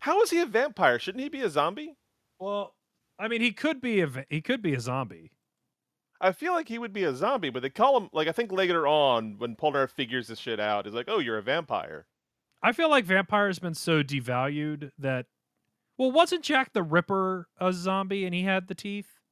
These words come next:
Speaker 1: Did he have the teeth? I don't remember. I just
Speaker 2: I
Speaker 1: remember
Speaker 2: think he
Speaker 1: him
Speaker 2: had the
Speaker 1: being
Speaker 2: teeth.
Speaker 1: mon-,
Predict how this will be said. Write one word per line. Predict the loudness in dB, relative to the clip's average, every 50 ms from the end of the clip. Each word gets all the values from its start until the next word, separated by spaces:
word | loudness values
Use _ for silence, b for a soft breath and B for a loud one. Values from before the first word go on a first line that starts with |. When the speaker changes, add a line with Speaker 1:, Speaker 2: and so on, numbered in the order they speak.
| _ _ _ _
Speaker 1:
Did | -6 -4 0
he | 4
have | 4 4 4
the | 2
teeth? | -4 -6 -8 -4 0 2
I | 4
don't | 4 4 2
remember. | 0 -2 -4 -4 -4 -2 -2
I | -2 -2
just | -4 -4
Speaker 2:
I | -4
Speaker 1:
remember | -2 -2
Speaker 2:
think | 0 0
he | 0
Speaker 1:
him | 0 0
Speaker 2:
had | -2 -6
the | -6
Speaker 1:
being | -8 -10 -12
Speaker 2:
teeth. |
Speaker 1:
mon-, | -14